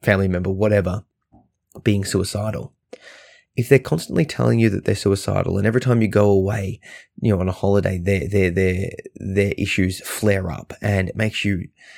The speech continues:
not wanna go away, or makes you not wanna leave the house, or makes you not wanna travel, or makes you not be able to go to work, their mental illness is now impacting your life quite significantly.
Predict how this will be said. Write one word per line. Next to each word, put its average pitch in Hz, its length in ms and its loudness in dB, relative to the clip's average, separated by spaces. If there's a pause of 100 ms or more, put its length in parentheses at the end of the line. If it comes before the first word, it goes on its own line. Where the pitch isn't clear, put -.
(140)
not 107 200 4
wanna 107 160 2
go 95 160 -2
away, 95 320 -2
or - 80 -8
makes 104 220 0
you 98 60 -2
not 101 160 2
wanna 110 160 2
leave 98 180 0
the 92 80 -4
house, 90 300 -8
or 92 60 0
makes 95 180 -2
you 110 40 -2
not 113 140 2
wanna 101 160 0
travel, 120 400 -10
or - 80 -8
makes 110 240 -2
you 107 60 -4
not 107 240 -4
be 107 100 2
able 101 140 0
to 95 80 -4
go 95 120 -4
to 92 120 -8
work, - 420 -8 (640)
their 117 240 4
mental 143 340 2
illness 104 460 2 (100)
is 104 180 -2
now 101 400 2
impacting 107 640 -2
your 98 180 2
life 101 460 -4 (180)
quite - 280 -4
significantly. - 920 -8